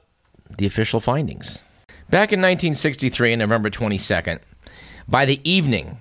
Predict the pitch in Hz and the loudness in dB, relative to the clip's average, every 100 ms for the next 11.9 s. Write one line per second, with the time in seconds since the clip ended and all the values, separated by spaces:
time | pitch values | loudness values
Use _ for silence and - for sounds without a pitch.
0 | - _ 98 110 110 117 127 - 104 85 | -20 _ 0 2 4 4 2 0 0 -2
1 | 82 87 - - 92 120 151 190 - 151 | -6 -12 -8 -2 2 4 4 4 2 0
2 | 139 101 95 - - - 104 127 165 135 | 2 2 0 -6 -8 -4 2 4 6 4
3 | 120 90 - - - - _ _ _ _ | 2 0 -2 -12 -20 -20 _ _ _ _
4 | _ _ - 95 104 - 120 76 69 - | _ _ -2 0 0 2 2 2 -6 -8
5 | - - 101 104 92 - _ _ _ _ | -8 -8 -2 0 0 -8 _ _ _ _
6 | _ - 95 85 107 101 98 95 92 92 | _ -2 2 2 2 2 2 2 2 4
7 | 92 85 67 76 - _ _ - 104 113 | 2 0 -2 -8 -14 _ _ -6 -2 0
8 | - 160 139 127 127 131 131 - 135 123 | 2 4 4 2 0 0 -2 -4 -4 -2
9 | 98 127 - 104 127 127 117 104 110 113 | 0 0 0 -2 2 2 2 0 2 0
10 | - 113 110 104 120 117 127 107 113 110 | 0 -2 -2 -2 0 0 0 0 2 2
11 | 104 104 98 120 120 117 139 151 | 0 -2 -2 2 2 2 2 2